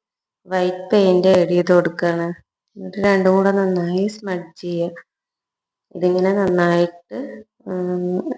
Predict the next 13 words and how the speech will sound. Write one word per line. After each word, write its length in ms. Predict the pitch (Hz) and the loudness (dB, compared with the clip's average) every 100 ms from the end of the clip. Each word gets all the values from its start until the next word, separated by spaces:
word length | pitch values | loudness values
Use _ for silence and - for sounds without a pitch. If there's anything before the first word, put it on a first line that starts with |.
| 185 | 0
രണ്ട് 320 | 180 175 180 | 2 2 2
കളറും 400 | 202 190 185 190 | 2 4 2 2
കൂടെ 280 | 185 185 190 277 - _ _ _ _ _ _ _ _ | 2 2 0 -2 -10 _ _ _ _ _ _ _ _
നന്നായി 800 | 190 180 175 180 196 196 185 208 311 277 | -10 -6 -2 0 2 4 4 4 0 0
മിക്സ് 340 | 214 196 - - | 0 0 -2 -8
ആക്കിയിട്ടെടുക്കണം. 840 | 185 180 185 185 175 175 175 180 254 - - - - _ _ _ _ _ _ _ 190 | -6 -4 -4 -2 -2 -2 -2 -2 -2 -10 -18 -20 -20 _ _ _ _ _ _ _ -10
നമുക്ക് 300 | 180 175 196 | -6 0 0
ഇതിൻ്റെ 260 | 202 196 190 | 2 2 2
ഒരു 120 | 196 | 0
ഫിനിഷിങ് 720 | 202 202 190 - 185 180 185 240 262 _ _ _ _ - | 2 4 2 0 0 2 0 0 -4 _ _ _ _ -12
കാണുമ്പോൾ 500 | 202 196 196 190 208 208 | -6 -4 -2 2 2 4
മനസ്സിലാക്കാലോ. 1120 | 208 196 - - 196 196 190 - 180 175 175 175 - _ _ _ _ - - - - _ _ - - - | 2 0 -2 0 4 2 0 0 2 4 2 -2 -18 _ _ _ _ -4 -2 -2 -4 _ _ -14 -14 0
ഈ 120 | 190 | 4